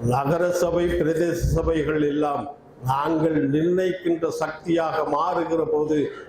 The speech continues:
நாங்கள் அந்த பிரதேச சபை, நகர சபையினுடைய தவிசாளர்களையும்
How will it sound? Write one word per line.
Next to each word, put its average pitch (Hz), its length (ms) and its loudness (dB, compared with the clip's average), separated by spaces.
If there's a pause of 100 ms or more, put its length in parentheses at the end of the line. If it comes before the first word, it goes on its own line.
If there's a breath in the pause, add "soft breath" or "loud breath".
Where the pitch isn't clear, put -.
(140)
நாங்கள் 165 540 0
அந்த 156 240 0
பிரதேச 165 600 0
சபை, 160 360 0
நகர 160 340 0
சபையினுடைய 156 540 0 (380 loud breath)
தவிசாளர்களையும் 175 1080 2